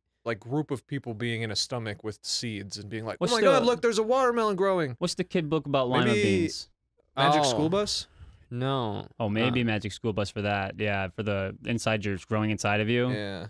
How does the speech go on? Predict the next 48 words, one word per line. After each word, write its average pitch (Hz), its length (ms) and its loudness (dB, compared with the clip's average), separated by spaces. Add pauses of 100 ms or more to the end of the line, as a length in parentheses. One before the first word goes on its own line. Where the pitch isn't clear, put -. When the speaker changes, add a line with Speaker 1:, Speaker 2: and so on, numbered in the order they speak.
(720)
Speaker 2:
It, 123 180 -8
yeah, 127 360 2
I 143 100 4
don't 175 120 2
know 123 180 2
what 123 220 2
that 110 200 2
is. 101 380 -4 (140)
Speaker 1:
But 131 140 -2
yeah, 120 260 0
I, 131 280 0
I 117 140 0
was 113 240 -2
Speaker 3:
I - 40 -14
don't 113 100 0
Speaker 1:
definitely, 127 300 -4
Speaker 3:
like 117 140 0
Speaker 1:
uh, 90 140 -2
Speaker 3:
lima 117 260 -4
beans. 147 680 -8 (240)
Speaker 1:
I 120 40 0
was 120 100 2
Speaker 2:
Hang 127 80 2
on. 143 80 6
Speaker 1:
definitely 131 440 0
<laughs> - 60 -12
very 165 280 4
Speaker 2:
We 147 40 2
can't 123 100 0
Speaker 1:
scared 131 260 2
of 120 60 2
Speaker 2:
both 110 60 0
Speaker 1:
that 120 180 0
fact 110 260 -2
Speaker 2:
Yeah, 110 60 2
look 120 140 0
Speaker 1:
that 147 80 2
Speaker 2:
up - 60 -12
the 139 80 -2
lima 113 260 0
beans 95 260 -8
thing. 101 160 -10
That's 101 140 -6
more 110 140 -2
important. 98 440 -8
Speaker 1:
as 117 160 -4
a 107 60 -6
kid, 101 380 -8